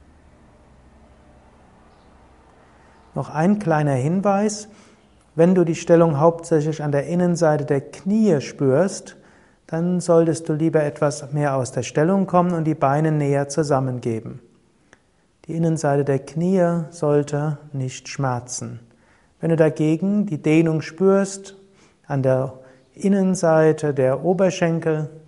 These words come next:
das ist ein sehr gutes Zeichen. Dann gleite langsam wieder aus der Stellung,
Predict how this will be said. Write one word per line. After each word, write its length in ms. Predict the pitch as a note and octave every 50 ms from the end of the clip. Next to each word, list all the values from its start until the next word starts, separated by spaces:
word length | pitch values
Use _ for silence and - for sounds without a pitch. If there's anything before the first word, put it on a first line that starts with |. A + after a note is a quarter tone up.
| _ _
das 200 | B2+ B2 A#2 C3+
ist 140 | C3 A#2+ C3+
ein 200 | C#3 C#3+ C#3+ C3+
sehr 160 | - D3+ D3+
gutes 440 | D3+ - C3 A#2+ A#2 A#2 A2 - -
Zeichen. 480 | - A#2+ G#2+ G#2 G2+ - - B2+ A#2 - _ _ _ _ _ _ _ _ _ _ _ _ _ _ _ _ _ _ _ _ _ _ _ _ _ _ _ _ _ _ _ _ _ _ _ _ _ _ _ _ _ _ _ _ _ _ _ _ _ _ _ _ _ _ _ _ _ _ _ _ _ _ _ _ _ _ _ _ _ _
Dann 400 | - G3+ A3 A#3 A#3 A#3 A3+ G3+
gleite 720 | G#3 C#3+ C3 B2 C3+ D3 D3+ D#3 D3+ E3+ D#3+ E3 F3 F3+ D#3 - - D3
langsam 600 | C#3 C3+ C3+ C3+ C#3 C3 - - C#3 C3+ C3+ C3
wieder 280 | B2+ B2+ C3 B2+ B2+
aus 220 | B2 B2 A#2+ A#2 -
der 120 | - B2+
Stellung, 560 | - - - D3+ E3 F3 F3+ F3 F3+ F#3 F3